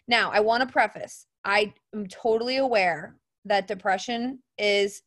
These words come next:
a mental illness, and, like, you ha-, like, depression where you're thinking really terrible thoughts and all of these things, like, medicine, yes. But also, like, has anyone asked you the question too, like,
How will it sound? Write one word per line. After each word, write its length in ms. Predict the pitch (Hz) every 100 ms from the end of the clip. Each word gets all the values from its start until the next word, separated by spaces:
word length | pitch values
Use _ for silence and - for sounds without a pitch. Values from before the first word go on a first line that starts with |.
| -
a 60 | 196
mental 360 | 190 190 220
illness, 460 | 196 196 190 202 -
and, 120 | 190 185
like, 220 | 185 196
you 120 | 190
ha-, 240 | 190 185 -
like, 260 | 202 185 _ _ _ _ _ _ _ 220
depression 720 | - 233 233 247 262 254 247 190
where 140 | 208 202
you're 360 | 202 208 202 -
thinking 500 | 226 208 190 196 190 190
really 440 | 202 196 202 202 -
terrible 420 | 233 214 196 196
thoughts 420 | 254 262 254 254 202
and 200 | 190 -
all 180 | 208 214
of 60 | 202
these 140 | 208
things, 280 | 214 202 190
like, 260 | 185 180 214
medicine, 680 | 202 196 190 202 196 190 _ _
yes. 420 | 208 190 196 - _ - - _ _ -
But 160 | 262 254
also, 320 | 254 262 262
like, 280 | 226 214 202
has 560 | - 247 233 226 220 -
anyone 340 | 226 220 220 208
asked 380 | 202 202 - 214
you 80 | 202
the 80 | 202
question 440 | 208 196 - 202
too, 540 | - 302 269 220 196 196
like, 300 | 190 190